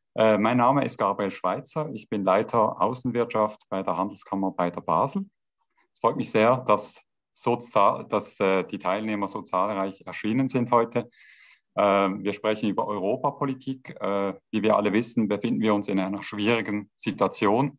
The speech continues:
<clears throat> ähm, nach der Ablehnung oder nach dem Ende des, äh, Rahmenabkommens.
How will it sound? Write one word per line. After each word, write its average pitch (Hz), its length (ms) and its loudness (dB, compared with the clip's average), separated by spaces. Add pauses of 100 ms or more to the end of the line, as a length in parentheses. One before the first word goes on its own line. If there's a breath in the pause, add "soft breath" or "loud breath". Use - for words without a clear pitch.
<clears throat> - 800 -6
ähm, 101 440 2
nach 98 240 4
der 98 160 2
Ablehnung 107 580 -2
oder 98 180 -4
nach 92 200 -4
dem 95 160 -6
Ende 95 240 -4
des, - 240 -12 (240)
äh, 92 80 -4
Rahmenabkommens. 107 1080 2